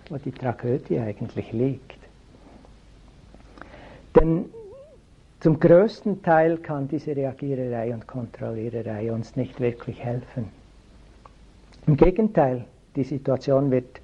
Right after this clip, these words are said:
oft stark verschlimmert.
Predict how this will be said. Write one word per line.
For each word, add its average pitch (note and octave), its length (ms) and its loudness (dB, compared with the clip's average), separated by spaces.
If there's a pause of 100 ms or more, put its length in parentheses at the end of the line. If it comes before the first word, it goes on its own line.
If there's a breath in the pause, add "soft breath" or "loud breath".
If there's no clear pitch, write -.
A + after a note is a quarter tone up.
(520 soft breath)
oft - 580 2 (1300)
stark C3+ 360 0
verschlimmert. C#3+ 720 0